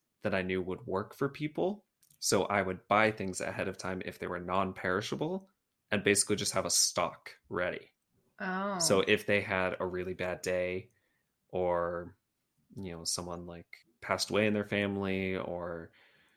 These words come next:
Speaker 1: something like that,
Speaker 2: Mm-hmm.
Speaker 1: I literally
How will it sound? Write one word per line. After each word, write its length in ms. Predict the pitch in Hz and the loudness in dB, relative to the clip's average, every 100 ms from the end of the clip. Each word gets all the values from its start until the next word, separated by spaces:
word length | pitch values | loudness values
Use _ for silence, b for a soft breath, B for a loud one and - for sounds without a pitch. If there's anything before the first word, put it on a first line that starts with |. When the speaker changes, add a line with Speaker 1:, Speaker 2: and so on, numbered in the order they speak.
| b | b
Speaker 1:
something 340 | - 117 113 107 | 0 0 2 2
like 260 | 98 - | 0 0
that, 400 | 90 92 120 - _ _ _ - 214 | 2 4 4 0 _ _ _ -12 -2
Speaker 2:
Mm-hmm. 280 | 214 190 | -2 4
Speaker 1:
I 140 | 190 101 | 6 6
literally 520 | - 110 113 107 | 6 4 4 2